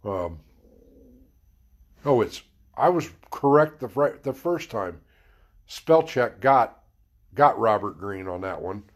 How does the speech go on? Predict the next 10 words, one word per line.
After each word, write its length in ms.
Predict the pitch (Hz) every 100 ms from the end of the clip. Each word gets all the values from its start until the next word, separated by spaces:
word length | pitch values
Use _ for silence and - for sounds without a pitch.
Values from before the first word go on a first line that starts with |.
| _ _ -
First 240 | 127 -
time 160 | 117 101
he 80 | 95
sent 260 | - 117
it. 100 | 95
It 200 | 104 113
is 400 | 131 151 120 - _ _ _ _ _ _ -
R 380 | 120 120 127 - -
I 360 | 117 123 123 -
T 540 | - 131 120 113 107